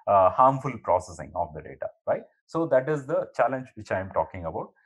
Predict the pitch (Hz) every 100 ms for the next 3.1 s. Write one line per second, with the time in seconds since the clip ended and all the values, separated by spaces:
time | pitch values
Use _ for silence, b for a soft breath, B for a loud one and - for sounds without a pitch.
0 | _ - 127 117 123 127 127 127 156 147
1 | 151 139 131 127 127 139 127 110 120 113
2 | 104 117 - - - 101 98 92 85 82